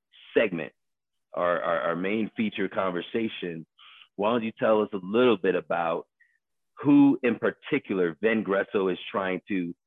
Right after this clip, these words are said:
change the game for, industry-wise, and, and then what kind of, uh, personas do you typically talk to? So we get a little bit of a feel of what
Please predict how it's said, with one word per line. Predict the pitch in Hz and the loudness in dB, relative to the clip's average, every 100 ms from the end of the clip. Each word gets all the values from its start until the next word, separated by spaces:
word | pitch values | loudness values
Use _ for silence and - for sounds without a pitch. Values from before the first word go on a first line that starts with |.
| _ _ - | _ _ -6
change | 123 113 92 | -2 0 -2
the | 95 | -4
game | 98 101 107 | -2 -2 -2
for, | 127 147 170 _ _ _ _ _ _ - | -2 -2 -4 _ _ _ _ _ _ -6
industry-wise, | 110 113 110 120 107 110 110 110 110 | -2 -2 -2 -2 0 2 2 0 0
and, | 98 92 | -2 -4
and | 78 101 | -4 -4
then | 98 85 | -4 -4
what | 98 - | -4 -4
kind | 110 110 101 | -4 -2 -2
of, | 92 | 0
uh, | 95 87 82 78 - _ - | 0 0 0 -4 -12 _ -4
personas | 104 - 117 117 107 101 | -4 0 0 0 0 -4
do | |
you | 98 | -6
typically | - 104 95 95 | -4 -6 -4 -4
talk | - 101 - | -2 -4 -2
to? | 123 - - - - - | -2 -2 -8 -20 -20 -6
So | 107 | -2
we | 107 | 2
get | 113 | 2
a | 95 | 2
little | 104 110 | 2 2
bit | 104 | 2
of | 101 | 0
a | 92 - | -2 0
feel | 120 107 98 | 2 4 4
of | 90 - - - | 0 -2 -20 -10
what | - 107 | 0 0